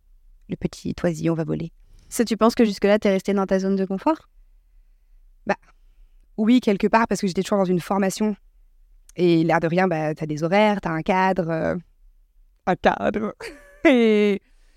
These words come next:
Speaker 1: et, hum, tu te dis, « Bon, ok, même si au pire, euh, je bosse pas, », enfin, je bossais, j'avais des tafs, euh, à côté, mais tu dis, « Bon, je vais forcément des horaires, euh, j'ai un endroit où me rendre », alors que quand t'as pas de travail et t'as pas de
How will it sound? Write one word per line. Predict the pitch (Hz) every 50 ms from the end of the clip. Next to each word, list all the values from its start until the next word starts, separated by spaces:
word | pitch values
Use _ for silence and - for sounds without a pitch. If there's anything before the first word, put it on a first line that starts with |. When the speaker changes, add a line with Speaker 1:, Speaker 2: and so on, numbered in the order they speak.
| _ _ _ _ _ _ _
Speaker 1:
et, | - 190 185 180 185 180 175 180 175
hum, | 175 175 170 170 165 147 135 127 196 -
tu | - -
te | 190
dis, « | 175 196 226 202
Bon, | 180 196 214 214 196 -
ok, | 185 180 -
même | 208 190 185 180 180
si | 175 - - - 180
au | - 180
pire, | - - - 190 180
euh, | 175 165 165
je | 165 151
bosse | 156 170 165 -
pas, », | - 170
enfin, | 165 - - - _ -
je | 160 165
bossais, | 165 147 170 160 - 185 175
j'avais | 165 160 156 151
des | 156 -
tafs, | 160 165 160 -
euh, | 165 156
à | - 170
côté, | 170 - 170 - 202 196
mais | 185 175 160 160 156 156 - _ _ _ _ _ _ _ _
tu | - -
dis, « | 180 170
Bon, | 175 175
je | 165 170
vais | 165
forcément | 156 - 170 - 196 170 170 170 170 170
des | 160 170 151
horaires, | 170 160 170 170 175 180 - _ - -
euh, | 160 160 165 165
j'ai | 160 156 170 165
un | 156 156 156 156
endroit | 156 160 165 156 180 175 175 -
où | 175
me | 170 160 160
rendre », | 165 160 175 190 190 - -
alors | 160 156 165 -
que | - 165
quand | - - 170 175
t'as | - 160 160
pas | - 165 156 156 156
de | 160 160 160 156
travail | - - - 175 170 170 175 175 -
et | 165
t'as | - 156 156
pas | - 165 160 160
de | 156 156 151 147 147 147 147